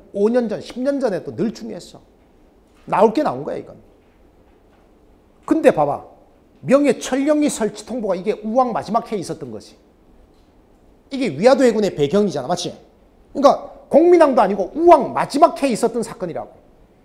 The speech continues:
그러니까 지금 동그라미 일 번은 절대 여기에 들어가면 안 되지. 근데 내가 이 문제를 왜 난이도 중이라고 해놨을까?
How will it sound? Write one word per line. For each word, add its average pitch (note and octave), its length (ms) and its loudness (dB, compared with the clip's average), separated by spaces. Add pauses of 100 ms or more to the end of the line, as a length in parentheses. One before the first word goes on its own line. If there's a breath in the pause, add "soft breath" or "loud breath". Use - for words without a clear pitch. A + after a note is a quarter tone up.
(480)
그러니까 C#4+ 420 2
지금 B3+ 440 0 (180)
동그라미 C4+ 320 4
일 A3+ 100 -2
번은 G3+ 180 -2
절대 C4+ 320 0
여기에 G3+ 160 -4
들어가면 D3 320 -6
안 G2+ 100 -16
되지. F#3 340 -6 (1300)
근데 A#3+ 240 2
내가 G3+ 460 0
이 A3 140 -4
문제를 G#3 420 2
왜 G#3+ 140 6
난이도 F#3+ 380 -2
중이라고 G3 400 -2
해놨을까? D3+ 420 -8